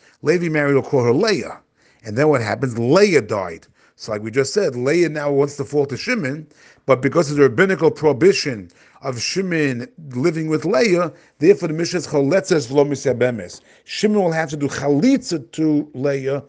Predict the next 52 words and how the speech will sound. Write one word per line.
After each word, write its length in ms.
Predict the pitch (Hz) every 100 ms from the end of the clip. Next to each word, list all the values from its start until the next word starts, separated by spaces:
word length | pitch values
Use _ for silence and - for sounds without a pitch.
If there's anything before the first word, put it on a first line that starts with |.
| _ _ -
but 140 | 131
not 480 | 135 175 156 143 - - _
yibum. 460 | 113 139 143 110 113
Even 180 | 165 180
though 100 | 170
Leah 200 | 180 190
is 80 |
not 160 | 165 165
the, 180 | 180 160
wasn't 300 | 160 165 175
his 100 | 143
chalutza, 540 | 147 202 226 - 98 - _ -
Rachel 380 | 185 240 185 120
was. 260 | 95 92 - _ _
But 100 | 120
since 180 | 135 180
she's 120 | 156
the 80 | 143
sister 460 | 135 - 254 - 160
of 80 | 135
Rachel, 420 | 131 131 131 127 -
he's 140 | - 117
not 120 | 143
allowed 80 | 127
to 40 |
live 140 | 143 190
with 140 | 196
her, 100 | 165
therefore 220 | 147 165 143
he'll 80 |
have 80 | 139
to 80 | 131
do 40 |
chalitza 440 | - 127 147 123 101
to 80 | 101
her. 200 | 90 82 _ _ _
Now 120 | - 139
the 80 | 143
Mishnah 340 | 160 135 135
says, 520 | - 107 101 147 - _ _ _ _ _ -
"v'chein," 420 | 143 - 214 208
and 120 | 165
so 240 | - 170
too. 240 | 156 - 151
But 140 | 117
the 80 | 120
Rav 240 | 147 175
says 200 | - 190
it 80 | 139
shouldn't 220 | 117 175
be 80 | 160
v'chein, 580 | 127 123 - 208 151 147